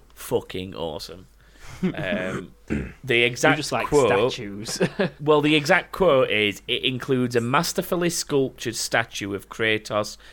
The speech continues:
Speaker 1: and Atreus, which is his son, a steelbook game case, which looks awesome on its own,
Speaker 2: Yeah.
Speaker 1: a cloth map, and more." And there's, like, little postcards and figurines and stuff. But the,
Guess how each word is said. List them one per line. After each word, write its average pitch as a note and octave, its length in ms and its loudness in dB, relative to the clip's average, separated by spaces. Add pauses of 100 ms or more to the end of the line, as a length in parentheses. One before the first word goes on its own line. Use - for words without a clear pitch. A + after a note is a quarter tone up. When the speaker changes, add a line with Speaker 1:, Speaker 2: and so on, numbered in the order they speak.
(120)
Speaker 1:
and G#2 140 -6
Atreus, G2+ 760 0
which - 200 -12
is G#2 60 -10
his F#2 120 -8
son, G2 320 -2 (540)
a B2 80 -4
steelbook C#3+ 720 2
game C3 320 4
case, G2 480 -2
which - 200 -8
looks E2+ 200 -8
awesome G2 300 -2
on F#2+ 80 -6
its D2 140 -6
own, F2+ 360 -4 (400)
Speaker 2:
Yeah. F#2+ 140 -4
Speaker 1:
a A2 40 -4
cloth - 560 -2
map, D3+ 480 0 (160)
and A2 380 -8
more." G#2 520 -4
And G2+ 120 -10
there's, G2+ 180 -8
like, E2 120 -2
little F2+ 180 -6
postcards G#2 720 -2
and F#2+ 100 -14
figurines G2 560 -10
and F#2+ 100 -16
stuff. F#2+ 320 -8 (520)
But B2 260 4
the, B2 180 -2